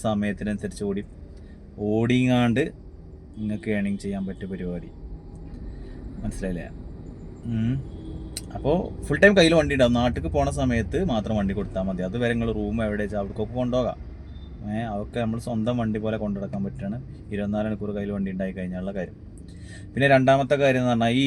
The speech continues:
ഇരുപത്തിനാല് മണിക്കൂർ വണ്ടി കമ്പനി തരുന്നതിൽ നമുക്ക് എന്താ പറയുക, പിന്നെ ഒരു ഓപ്ഷനും കൂടി ഉണ്ട്. ഡബിൾ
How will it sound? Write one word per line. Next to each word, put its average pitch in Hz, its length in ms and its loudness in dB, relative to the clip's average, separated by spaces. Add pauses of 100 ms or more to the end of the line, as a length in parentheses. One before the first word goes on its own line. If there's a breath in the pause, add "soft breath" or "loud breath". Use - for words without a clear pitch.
ഇരുപത്തിനാല് 135 480 4
മണിക്കൂർ 127 400 4
വണ്ടി 113 280 4
കമ്പനി 113 380 4
തരുന്നതിൽ 98 500 2 (640 loud breath)
നമുക്ക് 101 340 0 (160)
എന്താ 104 240 0
പറയുക, 92 500 -2
പിന്നെ 110 220 0
ഒരു 113 100 4
ഓപ്ഷനും 104 280 -6
കൂടി 98 180 -4
ഉണ്ട്. 87 100 -4 (240)
ഡബിൾ 107 220 0